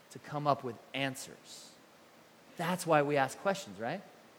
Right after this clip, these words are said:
Now, there are some people that just ask questions 'cause they wanna destroy things. But they were asking questions because they wanted to find the truth.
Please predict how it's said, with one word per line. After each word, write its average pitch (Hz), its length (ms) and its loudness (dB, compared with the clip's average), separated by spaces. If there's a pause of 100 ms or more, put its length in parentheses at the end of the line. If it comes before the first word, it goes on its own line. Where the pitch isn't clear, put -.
(160)
Now, 160 160 8
there 170 140 10
are 165 100 10
some 247 220 6
people 208 180 4
that 170 60 6
just 160 120 2
ask 151 180 4
questions 156 300 4
'cause 123 120 -10
they 135 100 0
wanna 127 200 0
destroy 147 420 4
things. - 400 -8 (920)
But 143 200 0
they 185 180 8
were 240 140 6
asking 185 440 -4
questions 175 540 4
because 127 240 -8
they 135 80 2
wanted 139 220 2
to 127 80 -4
find 120 280 -4
the 110 40 -10
truth. - 360 -6